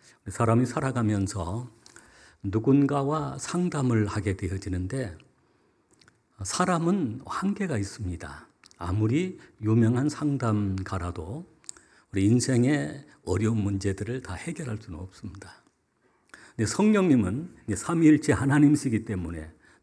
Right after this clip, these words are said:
전능하신 하나님이시기 때문에 우리의 상담자가 되어주셔서 우리의 모든 문제를 해결해 주시길 원합니다.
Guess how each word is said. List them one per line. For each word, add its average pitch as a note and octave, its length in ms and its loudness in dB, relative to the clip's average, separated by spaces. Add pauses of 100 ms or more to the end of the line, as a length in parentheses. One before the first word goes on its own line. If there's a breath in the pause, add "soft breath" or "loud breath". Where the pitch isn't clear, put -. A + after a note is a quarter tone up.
전능하신 C#3 680 8
하나님이시기 A#2 640 2
때문에 G#2+ 500 -6 (560 soft breath)
우리의 G2 220 2
상담자가 C#3 880 0
되어주셔서 F#2 880 -8 (720 soft breath)
우리의 G2+ 220 2
모든 G2 640 0 (260 soft breath)
문제를 A2 880 0 (300 soft breath)
해결해 D3+ 400 -6
주시길 - 320 -12
원합니다. D#2+ 760 -14